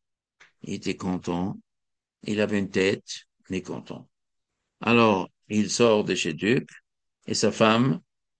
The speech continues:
eh bien, à sa rencontre, « Nous, nous, alors qu'est-ce que tu étais chez les Ducs ? Comment ça se passe ? »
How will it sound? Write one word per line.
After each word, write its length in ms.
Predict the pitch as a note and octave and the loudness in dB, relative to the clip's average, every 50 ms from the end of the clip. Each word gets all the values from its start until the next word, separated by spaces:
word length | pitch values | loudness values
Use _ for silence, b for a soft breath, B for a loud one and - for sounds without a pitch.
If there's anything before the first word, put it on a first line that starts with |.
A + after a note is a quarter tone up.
| _ - | _ -8
eh 120 | - F#2+ G2 | -4 -2 2
bien, 180 | G2+ G#2+ A2 | 2 4 4
à 40 | A2 | 4
sa 180 | G#2+ - G#2 G2 | 4 2 2 2
rencontre, « 560 | F#2+ G2+ F#2+ F2+ - F#2+ F#2+ G2+ G#2 - - - | 2 0 -2 -2 -2 -2 -2 -2 -4 -6 -6 -4
Nous, 300 | F#2 F#2+ G#2+ A#2 B2+ C3 | 0 4 4 6 6 4
nous, 240 | A2+ G#2 G#2+ A#2 A#2+ | 4 4 4 2 2
alors 300 | - F#2 F#2+ G#2+ A2 A2 | 2 0 0 0 0 0
qu'est-ce 220 | - G2+ - - - | 0 -2 -2 0 0
que 80 | A#2 | -2
tu 180 | A#2 - - G#2+ | -2 2 2 0
étais 180 | G#2+ - A2+ | 2 0 -2
chez 140 | G#2+ - A2+ | -4 -2 0
les 100 | A2+ A2+ | 0 2
Ducs ? 180 | F#2+ G#2 G#2 G#2 | 2 0 -2 0
Comment 240 | - G#2 G#2+ A2+ G#2 | 0 0 0 0 -2
ça 160 | G#2 G2 F#2+ | -2 -4 -6
se 80 | - | -4
passe ? » 480 | - - G2 A2+ B2 - - - - - | -4 -2 0 0 0 0 -2 -4 -6 -10